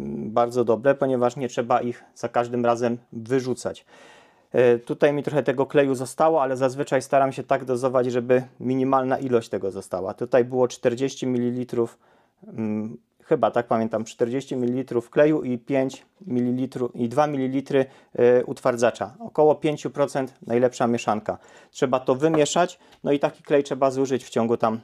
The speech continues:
dwóch godzin. Ale efekty są, są fajne. E, o, i jeszcze, no, trochę się tutaj od stołu przybrudziło, z zelówki. Tutaj klient chciał, żeby były po łuku. Chciał oczywiście grube wibramy.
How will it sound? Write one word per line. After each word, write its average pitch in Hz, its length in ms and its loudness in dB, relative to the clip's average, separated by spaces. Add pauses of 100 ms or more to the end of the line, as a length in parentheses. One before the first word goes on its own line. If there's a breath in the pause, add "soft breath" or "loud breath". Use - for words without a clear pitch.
dwóch 120 360 -2
godzin. 110 420 0 (720)
Ale 123 300 2
efekty 127 440 -2
są, 117 280 -2 (440)
są 160 220 0
fajne. 107 340 -2 (720 soft breath)
E, 117 300 4 (440)
o, 131 340 0 (100)
i 170 100 2
jeszcze, 151 400 2 (520 loud breath)
no, - 140 -8
trochę 127 280 -2
się 120 140 -2
tutaj 120 260 0
od - 120 -4
stołu 131 280 0
przybrudziło, 117 640 -4 (300 soft breath)
z 117 160 -4
zelówki. 127 520 0
Tutaj 131 320 0
klient 127 340 -2
chciał, 117 220 2
żeby 117 240 -4
były 117 260 2
po 135 160 2
łuku. 135 460 0 (320 soft breath)
Chciał - 500 0
oczywiście 120 840 0
grube 127 460 2
wibramy. 117 580 0